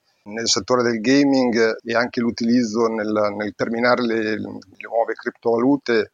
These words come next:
è aumentata incredibilmente. Eh, le schede madri registriamo aumenti di costo fino al quaranta per cento,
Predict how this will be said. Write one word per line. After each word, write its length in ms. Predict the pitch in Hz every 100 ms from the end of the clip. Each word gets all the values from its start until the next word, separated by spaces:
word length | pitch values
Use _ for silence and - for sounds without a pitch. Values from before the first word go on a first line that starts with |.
| _
è 80 | 113
aumentata 560 | 110 110 95 117 -
incredibilmente. 920 | 113 98 107 107 104 101 98 - 95 _ -
Eh, 320 | 107 104 101
le 160 | 107
schede 280 | 113 - 120
madri 540 | 120 143 143 135 127 120
registriamo 600 | 117 113 120 - 123 123
aumenti 460 | 117 123 120 101
di 120 | 117 107
costo 840 | 123 123 - - 117 117 113 110
fino 200 | 123 117
al 100 | 110
quaranta 380 | 117 120 117 -
per 160 | 123
cento, 1400 | 107 123 131 139 - 127 117 110 104 101 98 98 98 98